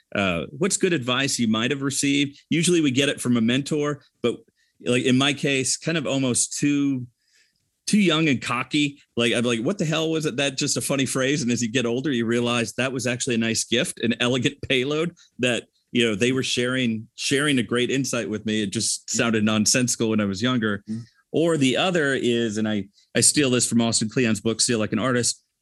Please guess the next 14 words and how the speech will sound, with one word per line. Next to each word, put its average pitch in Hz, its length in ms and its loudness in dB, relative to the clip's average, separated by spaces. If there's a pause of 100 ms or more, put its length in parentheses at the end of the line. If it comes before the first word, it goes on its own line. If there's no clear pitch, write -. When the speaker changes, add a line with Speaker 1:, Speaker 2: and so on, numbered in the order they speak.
(380)
Speaker 1:
He 214 120 2
says, 139 280 0
when 123 140 2
we're 139 100 0
giving 143 280 0
advice, 127 420 -2
we're 143 80 -2
just 123 240 -2
talking 104 320 -2
to 107 60 2
our 110 80 2
younger 107 320 0
self. 117 400 -2 (340)
Uh, 117 320 0